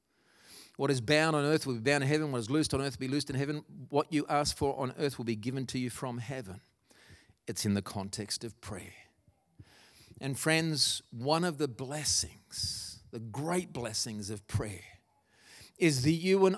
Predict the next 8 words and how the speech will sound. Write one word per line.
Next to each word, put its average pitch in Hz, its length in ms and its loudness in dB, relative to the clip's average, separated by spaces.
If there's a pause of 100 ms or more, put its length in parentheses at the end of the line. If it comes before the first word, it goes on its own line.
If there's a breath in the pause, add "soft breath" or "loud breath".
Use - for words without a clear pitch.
I 117 540 0 (580 loud breath)
invite 151 640 0
God 135 440 4
into 127 440 -2
any 160 600 0
and 120 240 -4
every 131 320 0
situation. 139 960 -2